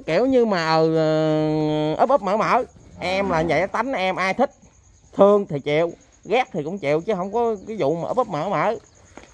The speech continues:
Em bao, em bảo hành như thế nào là phải như vậy.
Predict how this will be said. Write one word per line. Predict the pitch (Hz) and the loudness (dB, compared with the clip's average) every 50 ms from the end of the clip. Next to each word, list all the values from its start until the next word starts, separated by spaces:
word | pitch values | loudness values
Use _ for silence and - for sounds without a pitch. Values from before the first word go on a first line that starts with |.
| - - - - - - _ _ _ _ - | -20 -20 -20 -20 -20 -20 _ _ _ _ -6
Em | - 180 185 190 190 | -2 0 0 2 4
bao, | 196 196 202 202 202 190 165 143 - 147 156 | 4 4 6 6 4 2 2 -2 -8 -14 -8
em | - 190 208 190 | -6 -4 0 2
bảo | 196 220 | 2 2
hành | 208 160 165 170 170 156 123 - - _ _ _ _ - | 2 2 0 0 -2 -4 -6 -10 -16 _ _ _ _ -2
như | 190 214 226 | 0 0 2
thế | 214 254 262 | 4 2 2
nào | 202 170 160 170 170 170 | 2 0 2 4 4 4
là | 160 151 | 4 2
phải | 160 190 240 | 2 0 0
như | 247 214 | 0 2
vậy. | 160 151 180 185 196 190 | 2 2 2 2 0 -4